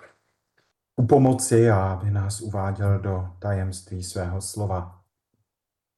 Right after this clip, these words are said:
Blahoslavení tiší, neboť oni dostanou zemi za dědictví. To řecké slovo, které je přeloženo jako mírný nebo tichý, tak, eh, má samozřejmě, eh,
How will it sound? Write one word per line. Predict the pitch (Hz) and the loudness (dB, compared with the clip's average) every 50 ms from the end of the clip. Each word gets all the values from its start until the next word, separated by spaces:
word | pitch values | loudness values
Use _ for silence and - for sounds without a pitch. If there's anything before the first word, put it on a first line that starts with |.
| _ _ _ _ _ _ _ _ _ _ _ _ _ _ _ _ - | _ _ _ _ _ _ _ _ _ _ _ _ _ _ _ _ 2
Blahoslavení | - 110 120 151 160 - - 160 160 175 180 180 180 175 170 | 4 4 4 4 2 0 2 2 2 2 2 2 2 0 0
tiší, | - - 135 - - - 160 156 147 | -2 -4 -4 -4 -6 -8 -6 -4 -2
neboť | 139 127 120 127 120 - - | -2 -2 0 -2 -4 -6 -6
oni | 127 123 135 127 | -4 -4 -2 0
dostanou | 113 113 107 - - 123 120 117 117 117 113 | 0 -2 -2 -2 -4 -4 -2 0 0 0 -2
zemi | 107 113 107 104 107 104 | -2 -4 -4 -2 -2 -2
za | 101 107 90 | -2 -4 -4
dědictví. | 92 98 101 104 107 104 104 - - - 101 90 85 - - _ _ _ _ _ _ _ _ _ _ _ _ _ _ _ _ _ _ _ _ _ _ _ - | -4 -4 -4 -2 -2 -2 -2 -4 -8 -8 -8 -10 -10 -10 -14 _ _ _ _ _ _ _ _ _ _ _ _ _ _ _ _ _ _ _ _ _ _ _ -8
To | 113 104 | -4 -4
řecké | 107 110 107 - - - 135 131 | -2 -4 -4 -6 -6 -6 -6 -6
slovo, | 117 - - 117 104 101 113 113 120 | -6 -4 -4 -2 -2 2 2 2 2
které | 117 - - 107 104 107 104 104 101 101 98 | 0 -2 -8 -6 -6 -4 -4 -2 -2 -2 -4
je | 101 101 | -4 -6
přeloženo | - - - 104 107 107 107 113 110 107 | -6 -6 -6 -4 -2 -2 0 0 0 2
jako | 104 104 101 - - 98 | 2 0 0 -2 -4 -4
mírný | 95 101 113 120 123 120 123 120 110 | -2 -2 -2 -2 -2 -2 -2 -2 -2
nebo | 104 95 107 104 | -2 -4 -4 -6
tichý, | 104 - 107 101 - - - 113 113 117 120 135 147 151 _ _ _ _ _ _ _ _ _ _ | -6 -6 -8 -8 -8 -6 -4 -2 -2 -2 -2 -2 -4 -10 _ _ _ _ _ _ _ _ _ _
tak, | - 107 98 - - - | -10 -8 -8 -8 -6 -4
eh, | 107 104 104 104 104 104 107 107 104 104 104 - _ _ _ - 92 92 _ | -2 -2 0 0 0 0 0 -2 -2 -4 -8 -12 _ _ _ -20 -20 -18 _
má | 107 104 101 98 98 98 101 98 92 90 90 - _ - | -10 -8 -6 -6 -6 -6 -6 -6 -8 -10 -12 -18 _ -20
samozřejmě, | - - - 101 104 101 101 - 113 107 104 101 101 95 92 90 90 - - _ _ - | -18 -12 -8 -6 -4 -4 -4 -2 -2 -2 -2 -2 -2 -4 -6 -8 -10 -14 -18 _ _ -12
eh, | 95 | -10